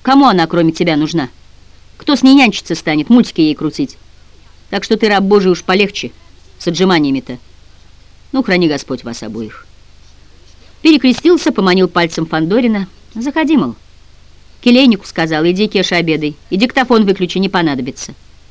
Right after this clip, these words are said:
Когда же компаньоны остались вдвоем, Сысой крепко прижал гостя к мягкой груди.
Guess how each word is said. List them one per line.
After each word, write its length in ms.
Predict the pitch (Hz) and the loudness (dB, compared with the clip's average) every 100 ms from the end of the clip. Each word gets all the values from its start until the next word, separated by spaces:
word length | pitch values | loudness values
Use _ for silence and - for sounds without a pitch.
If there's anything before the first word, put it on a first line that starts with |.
| - - - - - - - - | -20 -20 -20 -20 -20 -20 -20 -6
Когда 260 | 233 240 269 | -2 0 0
же 100 | 262 | 2
компаньоны 460 | 247 240 247 240 | 2 4 4 4
остались 360 | 226 - 214 202 | 2 -2 -4 -2
вдвоем, 500 | 185 180 220 269 226 - | -4 0 2 2 0 -4
Сысой 340 | - 175 202 | -10 -4 -2
крепко 320 | 190 185 - | -2 -4 -6
прижал 340 | 165 175 170 165 | -6 -2 0 0
гостя 320 | 170 160 165 | -2 -6 -8
к 80 | 156 | -6
мягкой 300 | 143 - 147 | -8 -8 -8
груди. 360 | 139 135 104 | -6 -8 -10